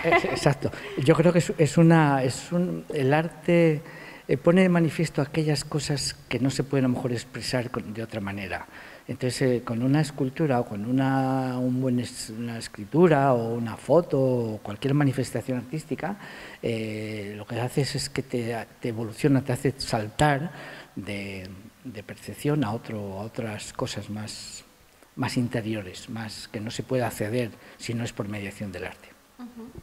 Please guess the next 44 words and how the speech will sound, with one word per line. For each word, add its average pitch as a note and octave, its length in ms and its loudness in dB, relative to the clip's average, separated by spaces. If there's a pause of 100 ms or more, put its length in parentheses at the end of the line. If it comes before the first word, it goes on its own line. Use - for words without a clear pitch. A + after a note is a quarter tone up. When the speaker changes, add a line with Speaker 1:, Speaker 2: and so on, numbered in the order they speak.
(140)
Speaker 1:
Es A2+ 120 -12 (100)
por A#2+ 120 -10
eso C3 120 -6
el B2+ 80 -8
arte C3 240 -10
es - 240 -14 (220)
tan B2 200 0
necesario C3 600 0 (440)
y C#3 120 2
es E3 140 4
un F#3+ 80 6
apoyo E3+ 380 2
cultural C#3 480 0
al A2+ 80 0
mundo. E3 260 2
Es - 140 -2
un, F3+ 60 4
el E3 80 2
Speaker 2:
Exactamente. - 460 0
Speaker 1:
artista F#3+ 440 4
es F#3+ 120 4
el D#3+ 120 4
que D#3 100 4
ha D#3+ 60 8
hecho, F3 220 4 (140)
ha E3 40 4
hecho F#3 340 4
evolucionar, B2+ 540 2
aparte, A#2+ 600 2
evidentemente, A2+ 640 0
los D3+ 140 0
científicos F3 920 2
y, A#2 80 2
no A2 140 -2
sé, G#2+ 120 -8 (440)
y G#2 320 -2
el G#2 200 -6
mundo, A2 760 -4
sobre G#2 180 -16
todo G2 100 -10
el F#2+ 80 -8
mundo G2+ 160 -8
científico, G3+ 540 -6
¿no? A#3 200 -2